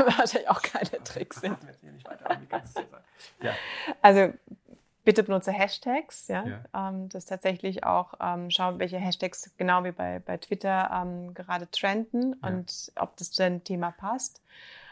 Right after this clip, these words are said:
Speaker 1: Ähm, natürlich Menschen taggen, die,
Speaker 2: Ja.
Speaker 1: ähm, du adressieren möchtest, die unbedingt deinen Beitrag auch lesen sollen, weil deren Community dann auch den,
Speaker 2: Ja.
Speaker 1: deinen Beitrag sieht.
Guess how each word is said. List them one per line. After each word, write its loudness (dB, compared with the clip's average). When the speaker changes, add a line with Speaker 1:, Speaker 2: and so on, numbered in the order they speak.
Speaker 1:
Ähm, 4
natürlich -2
Menschen -2
taggen, 0
die, -6
Speaker 2:
Ja. -6
Speaker 1:
ähm, -6
du -4
adressieren -2
möchtest, -6
die -6
unbedingt -2
deinen -4
Beitrag -4
auch -8
lesen 0
sollen, 0
weil -2
deren -4
Community -6
dann -8
auch 0
den, -2
Speaker 2:
Ja. 2
Speaker 1:
deinen 2
Beitrag 0
sieht. 2